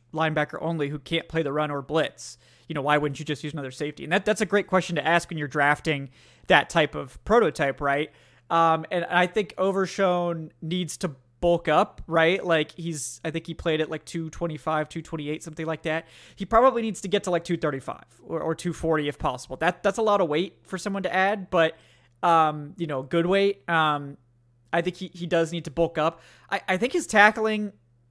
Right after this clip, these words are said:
technique is good. Like, I don't think he lacks physicality. He just needs to get bigger for the N F L level.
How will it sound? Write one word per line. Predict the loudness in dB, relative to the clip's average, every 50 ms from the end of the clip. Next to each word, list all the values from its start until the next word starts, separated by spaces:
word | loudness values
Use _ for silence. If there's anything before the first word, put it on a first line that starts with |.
| _ _
technique | -2 0 0 2 2 0 -2 -2 -2 -2
is | -4 -4 -4
good. | -2 -4 -2 -2 -4 -4 -6
Like, | -6 -2 -2
I | 0
don't | 0 0 -2 -4
think | -4 -8
he | -6 -4 -2
lacks | 2 2 2 2 2 -4 -10
physicality. | -8 -6 -6 -6 -8 -10 -6 -2 -2 -2 -2 -4 -6 -10 -10
He | -8 -8 -8
just | -6 -8 -10 -10
needs | -10 -10 -10 -10
to | -10 -4
get | -2 -2 -2 -2 -2
bigger | -2 -2 -2 -2 -4 -4
for | -4 -6 -8
the | -8 -6 -8
N | -8
F | -8 -6 -6
L | -6 -4
level. | -2 -4 -4 -2 -4 -6 -6